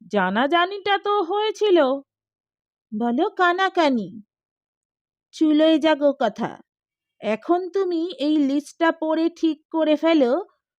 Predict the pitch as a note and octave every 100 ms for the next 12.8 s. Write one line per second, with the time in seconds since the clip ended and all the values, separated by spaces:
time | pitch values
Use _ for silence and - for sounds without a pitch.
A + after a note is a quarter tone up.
0 | _ D#4+ D#4 F4+ E4+ F#4+ F#4+ D#4 D4+ E4
1 | F#4 D4+ F4+ F4+ E4 E4+ E4 E4+ E4 C#4+
2 | D4+ - E4 D#4+ C#4+ A#3 F3+ E3+ B2 G2+
3 | _ _ _ _ _ - G3 D#4 F4+ F#4+
4 | F#4 D#4 E4+ - F4+ D#4+ F4 F4+ F4+ F4
5 | D4 A#3 A#3 B3+ _ _ _ _ _ _
6 | _ _ _ _ _ _ _ _ - D#4
7 | C4+ C4 G#4 - - G4+ G4+ F#4 C#4 C#4
8 | C#4 D#4 B3 G#3+ B3 D#4+ C4 A#3 - D#3
9 | D3+ _ - - _ _ _ _ _ _
10 | - A#4+ _ B4+ A#4+ - - G3+ A#3 E3+
11 | D#3 - _ _ _ _ _ _ _ _
12 | - F#4+ G4 - B4+ B4+ A#4+ D4+